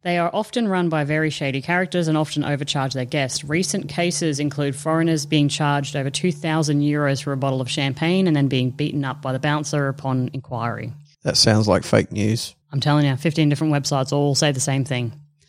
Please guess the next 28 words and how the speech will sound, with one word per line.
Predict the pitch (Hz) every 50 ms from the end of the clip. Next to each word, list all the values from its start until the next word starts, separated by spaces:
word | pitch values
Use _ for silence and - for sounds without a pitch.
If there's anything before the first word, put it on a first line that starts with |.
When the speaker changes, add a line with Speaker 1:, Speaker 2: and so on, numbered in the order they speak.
| _ _ _ _ _ _
Speaker 1:
Be | _ 151
careful | - 151 151 151 151 147 - 160 156 -
of | - 139 135 135 147
big, | 143 120 -
the | - 139
strip | 131 - 151 135
clubs | - - 127 131 -
here | - 131
because | 117 123 131 - 139 135
they're | 147 147
not | 165 - 143
regulated | 139 147 147 147 156 139 131 127 127 120
by | 127 123
the | 127
government. | 120 131 131 127 117 131 127 117 113 -
Actually, | 123 135 - - 151 139
they're | 127 135 123 123 120
like, | 117 123 120 117 - -
they | 143 131
kinda | - - - 135 147 151 143
sit | - - 139 131
in | 127
this | 123 117
grey | - - - 139 131 127 123
area | - 120 123 131 143 151
where | 151 143 131
they're | 123 123 120 117 117 120 151
not, | 139 143 147 147 147 - - -